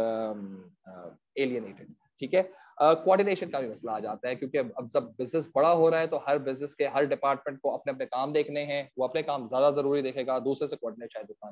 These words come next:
ना कर पाए, time लग सकता है, and which basically creates, uh, like, slow decision making। Uh, जब बड़ा business होता है definitely उसके decision मेकिंग के अंदर भी मसले होते हैं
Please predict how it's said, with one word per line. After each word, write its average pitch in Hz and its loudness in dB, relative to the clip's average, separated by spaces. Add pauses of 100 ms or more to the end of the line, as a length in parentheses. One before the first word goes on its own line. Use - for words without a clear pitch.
ना 147 0
कर 151 -2
पाए, 143 2 (360)
time 185 4
लग 185 2
सकता 147 0
है, 143 2 (380)
and 160 2
which 160 4
basically 135 0
creates, 127 -4 (100)
uh, 117 0
like, 117 -4
slow 165 2
decision 117 -4
making। 104 -12 (420)
Uh, 151 8
जब 160 2
बड़ा 170 8
business 269 0
होता 202 -2
है 202 -6 (100)
definitely 202 -2 (260)
उसके 160 -2
decision 147 0
मेकिंग 123 -4
के 117 -6
अंदर 104 -6
भी 98 -8
मसले 98 -12
होते 95 -16
हैं - -20